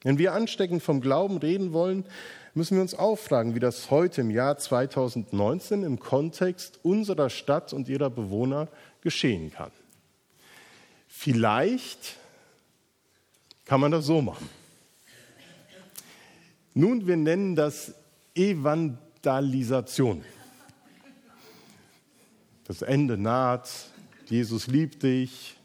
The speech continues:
also einfach Graffitis irgendwo hinsprühen. Man könnte die Deutsche Bahn mal fragen, ob wir die Unterführung in Herford etwas schöner gestalten könnten. Oder ich habe mir überlegt, ich suche eine Möglichkeit, das Evangelium im Einkaufszentrum unter die Leute zu bringen, ohne aufdringlich zu sein, vielleicht im E-Center.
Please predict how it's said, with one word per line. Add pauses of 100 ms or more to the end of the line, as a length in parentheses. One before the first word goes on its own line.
also
einfach
Graffitis
irgendwo
hinsprühen.
Man
könnte
die
Deutsche
Bahn
mal
fragen,
ob
wir (400)
die
Unterführung
in
Herford
etwas
schöner
gestalten
könnten. (920)
Oder
ich
habe
mir
überlegt, (440)
ich
suche
eine
Möglichkeit,
das
Evangelium
im
Einkaufszentrum
unter
die
Leute
zu
bringen,
ohne
aufdringlich
zu
sein,
vielleicht
im
E-Center.